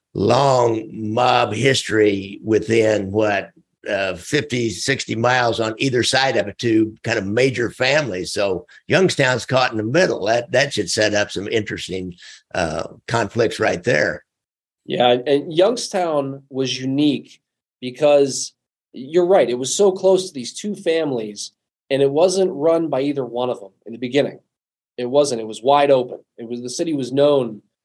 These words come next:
Speaker 2: as being wide open. That was kind of what gave it a little bit of the crime town, uh, uh, mystique, was the guys would come in from Buffalo and,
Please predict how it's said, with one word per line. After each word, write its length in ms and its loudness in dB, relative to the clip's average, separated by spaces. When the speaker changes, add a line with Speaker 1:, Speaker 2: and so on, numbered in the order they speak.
Speaker 2:
as 140 -10
being 340 4
wide 260 2
open. 220 -8
That 140 -2
was 120 -6
kind 180 -2
of 60 0
what 200 0
gave 200 4
it 60 2
a 40 -2
little 160 2
bit 120 0
of 60 -4
the 80 -6
crime 340 -2
town, 440 -4
uh, 380 -2
uh, 40 -8
mystique, 640 0
was 180 -2
the 60 -12
guys 400 4
would 180 -4
come 160 0
in 200 2
from 220 -6
Buffalo 720 2
and, 280 -12